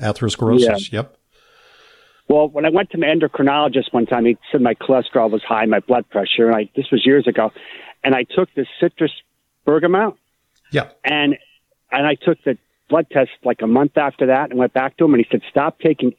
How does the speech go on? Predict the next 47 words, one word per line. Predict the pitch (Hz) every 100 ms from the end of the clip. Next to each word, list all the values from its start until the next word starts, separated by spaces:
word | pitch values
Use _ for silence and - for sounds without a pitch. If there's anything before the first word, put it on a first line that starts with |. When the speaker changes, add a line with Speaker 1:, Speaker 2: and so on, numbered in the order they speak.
| _ -
Speaker 2:
a-, | 143 160
all | 165 175
the | 170
other | 165
medications. | 147 135 - 127 - 101
Just | 120 - _ -
stay | - 151
on | 156
your | 147
insulin. | 135 143 - 104 -
That's | 117 -
it," | 120 85 - - -
which | 117
means | 143 160 127
it | 139
must | 127 143 -
have | 107
worked. | 127 127 - _ - _ _ - - - - _
Now, | 131 143 135 131
Speaker 1:
<laughs> | 131 -
Speaker 2:
um, | - 143 135 135 131
Speaker 1:
Wait | 147
a |
minute, | 147 143
wait | 151
a |
minute, | 123 135
wait, | 143 -
let | -
me | 143 147
get | 131
this | 117
straight. | - 110
In | - - - 143
other |
words, | 151 131
it | 127
worked | 110 151
so | -
well | 120 120 131
that | 120
he | 113 - 127
said, | 101 - 110 104 - - - _ -
"Don't | 131 123 -
take | 135 139
it"? | 233 254 - _ _ _ -
I, | 127